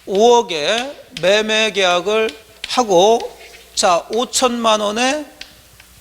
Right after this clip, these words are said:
계약금을 걸었다는 얘기예요. 자, 이 계약금이 지금 해약금으로서의 성질을 가지고 있고 이 해약금에 의해서 계약을 해지하는 모습을 보는데,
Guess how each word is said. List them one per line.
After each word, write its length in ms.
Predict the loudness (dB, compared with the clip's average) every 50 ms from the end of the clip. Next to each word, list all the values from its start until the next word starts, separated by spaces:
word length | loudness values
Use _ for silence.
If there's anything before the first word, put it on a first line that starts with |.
| -20 -20 -20 -20 -20 -20 -20 -20 -14 -10
계약금을 560 | -4 -2 -2 -2 -4 -6 -14 -16 -12 -12 -10
걸었다는 420 | -8 -8 -8 -8 -8 -10 -10 -10 -10
얘기예요. 500 | -10 -10 -10 -10 -8 -6 -6 -6 -8 -10 -14 -20 _ _ _ _ -20 -20 _ _ -20 -20 _ _ _ -20 -20 -20 _ _ _ _ _ _ _ _ _ _ _ _ -20 -20 -20 -20 -20 -20 -20 -20 -20 -20 _ -20 _ -20 _ _ -20 -20 -18 -18 -8
자, 340 | -4 -2 -2 -2 -2 -4 -6 -2
이 160 | -2 -2 0
계약금이 680 | 0 0 0 0 0 -2 -6 -16 -16 -12 -12 -12 -12
지금 240 | -12 -12 -12 -12 -10
해약금으로서의 1000 | -8 -4 0 0 0 0 -2 -6 -14 -14 -12 -6 -6 -6 -6 -4 -2 -2 -2
성질을 400 | -2 -2 -4 -6 -4 -6 -6 -6
가지고 300 | -4 -6 -6 -6 -6 -10
있고 400 | -10 -12 -8 -2 0 0 0 0
이 180 | 0 -2 -2 -2
해약금에 540 | -2 2 2 2 2 2 -2 -8 -4 -2 -2
의해서 320 | 0 0 0 -2 -2 -4
계약을 300 | -4 -2 -2 -2 0 -2
해지하는 420 | -2 -4 -2 0 0 -2 -2 -4 -6
모습을 280 | -6 -4 -4 -4 -4
보는데, 640 | -4 -4 -6 -8 -8 -4 -2 0 0 0 -2 -6 -14